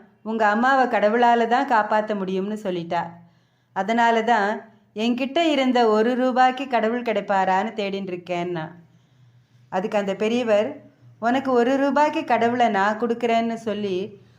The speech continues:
ஒரு கடிதம் எழுதி அதை ஒரு உரையில போட்டு கொடுத்து, "இதை கொண்டு போய் உன் அம்மா அனுமதிக்கப்பட்டிருக்கிற மருத்துவமனையில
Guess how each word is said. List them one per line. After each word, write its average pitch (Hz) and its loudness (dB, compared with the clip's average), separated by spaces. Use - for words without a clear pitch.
ஒரு 220 0
கடிதம் 240 0
எழுதி 214 -4
அதை 220 2
ஒரு 214 4
உரையில 254 0
போட்டு 208 -4
கொடுத்து, 185 -6
"இதை 220 -2
கொண்டு 226 0
போய் 269 2
உன் 247 0
அம்மா 233 2
அனுமதிக்கப்பட்டிருக்கிற 214 -2
மருத்துவமனையில 190 -2